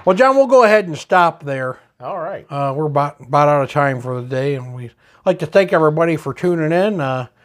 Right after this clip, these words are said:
Speaker 1: you can, uh, listen to us here on YouTube or on, uh, what's that thing called?
Speaker 2: Spotify.
Speaker 1: Spotify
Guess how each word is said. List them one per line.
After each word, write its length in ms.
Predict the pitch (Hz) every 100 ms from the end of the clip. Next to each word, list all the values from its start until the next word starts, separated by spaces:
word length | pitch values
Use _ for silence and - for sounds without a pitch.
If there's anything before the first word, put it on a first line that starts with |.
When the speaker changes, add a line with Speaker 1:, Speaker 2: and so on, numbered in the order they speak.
| _ _ _ _ -
Speaker 1:
you 120 | 156
can, 260 | 156 143 135
uh, 320 | 135 135 123 _ _ _ _ _ -
listen 260 | 180 160
to 180 | 127 180
us 100 | 156
here 240 | 165 175 165
on 180 | 143 139
YouTube 520 | 190 170 196 220 214
or 220 | 147 135
on, 320 | 131 135 131
uh, 300 | 127 127 123 - _ _ _ _
what's 180 | 160 156
that 220 | 175 170
thing 180 | 185 185
called? 220 | 170 185 -
Speaker 2:
Spotify. 380 | - 170 190
Speaker 1:
Spotify 600 | - 185 185 226 240 160